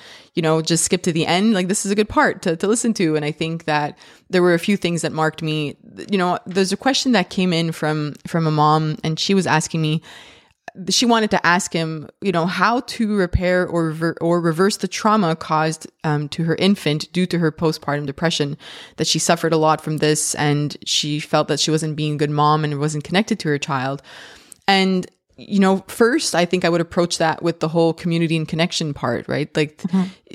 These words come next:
Speaker 1: she, ho-, hopefully this person listening and, and anybody else who's listening, it, it's not your fault if you have postpartum depression or anxiety. And, and I,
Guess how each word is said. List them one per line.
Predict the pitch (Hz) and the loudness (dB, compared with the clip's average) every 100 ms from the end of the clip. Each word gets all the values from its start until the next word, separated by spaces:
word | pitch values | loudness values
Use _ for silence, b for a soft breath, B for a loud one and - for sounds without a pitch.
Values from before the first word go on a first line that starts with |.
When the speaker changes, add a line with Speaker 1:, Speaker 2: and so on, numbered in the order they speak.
| 50 | -14
Speaker 1:
she, | 60 - - 214 196 180 | -4 -2 2 4 4 2
ho-, | 185 - | 0 0
hopefully | 170 202 202 214 175 170 202 170 - | 2 2 2 2 2 2 0 -2 -4
this | 160 | -4
person | - 170 170 156 151 151 - | 0 0 2 -2 -4 -8 -2
listening | 170 - 160 147 175 | 0 0 0 2 0
and, | 165 | 0
and | 151 151 | -2 -2
anybody | 165 170 156 | -2 0 2
else | 156 185 | 2 2
who's | 185 165 | 0 -2
listening, | 147 135 131 156 | -2 -2 -6 -6
it, | - - B B B B - - - | -10 -14 B B B B -20 -20 -10
it's | 202 - | -6 0
not | 214 247 | 2 4
your | 240 | 0
fault | - 202 196 151 - - | 2 2 2 0 -6 -8
if | - | -2
you | 165 | 0
have | 147 - | 0 -2
postpartum | 151 151 147 135 | -4 -4 -6 -6
depression | 139 - 139 - 139 | -8 -6 -4 -2 -2
or | 135 | -2
anxiety. | 139 139 135 139 143 | -2 -2 0 0 0
And, | 143 139 | -2 -2
and | 147 147 | -2 -2
I, | - 143 143 143 | -2 -2 -2 -4